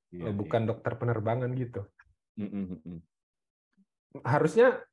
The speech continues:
Speaker 2: itu di assist-nya sama dokter penerbangan atau seperti apa sih, Mas? Misalnya
Speaker 1: Itu
Speaker 2: kasus kayak
Speaker 1: kejadiannya
Speaker 2: gitu.
Speaker 1: di mana, Mas? Pas udah di sana?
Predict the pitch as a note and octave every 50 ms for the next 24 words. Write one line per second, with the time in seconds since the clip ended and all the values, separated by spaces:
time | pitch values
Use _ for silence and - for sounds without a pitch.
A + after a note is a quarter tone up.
0 | _ _ D3+ D#3+ D#3 A#3+ B3 B3 A#3 F3 E3 D3+ C#3 - - D#3 - G#3+ A#3 A#3+
1 | A#3+ F#3 E3 D#3+ D#3+ D3+ D3+ D3 - - - _ D#3 D3+ D3 - - - - D3+
2 | D3 D#3 D#3 E3 G3 F3+ D3+ C3+ C3 C3 - C#3 - - - D#3+ - F#3+ F3 D#3
3 | - A#2+ A2 - - _ _ _ _ _ _ _ _ _ _ - A#2 A2+ - A#2+
4 | A#2 C3 B2+ F#3+ F#3+ - - C#3+ C#3 B2+ B2 C3+ D3 E3+ F3+ D#3+ C3 B2 A2+ A2
5 | G#2+ G2 G2 F#2+ F2 - _ _ _ _ - A2 G#2+ - B2 B2 A2 A2 A2+ A2
6 | A2 - A#2 A2+ A#2 A#2 G#2+ F#2 -